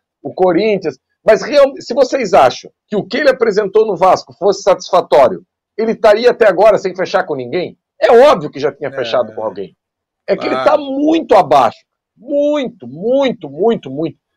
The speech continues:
Speaker 1: Meu Deus, cara,
Speaker 2: E também
Speaker 1: olha,
Speaker 2: uma coisa,
Speaker 1: eu,
Speaker 2: Jean,
Speaker 1: eu
Speaker 2: ninguém também se, ninguém também se interessou por ele não, cara. Não
Speaker 1: É
Speaker 2: é só
Speaker 1: isso,
Speaker 2: nome também
Speaker 1: é
Speaker 2: não,
Speaker 1: isso.
Speaker 2: cara. É,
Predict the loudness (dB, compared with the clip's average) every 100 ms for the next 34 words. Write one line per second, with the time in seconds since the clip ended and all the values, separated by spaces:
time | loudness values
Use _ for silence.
0 | _ 2 2 2 4 4 4 4 4 4
1 | 6 6 2 0 -6 -2 2 4 4 0
2 | 0 -6 _ -14 -6 -4 -4 -4 -8 -14
3 | -16 -10 -8 -6 -8 -8 -12 -12 -10 -10
4 | -10 -10 -10 -10 -8 -8 -8 -8 -8 -8
5 | -8 -8 -8 _ _ _ _ _ _ -2
6 | 2 2 2 0 0 0 0 0 -8 -10
7 | -4 0 0 0 -2 -2 -2 -2 -4 -2
8 | -2 -4 -6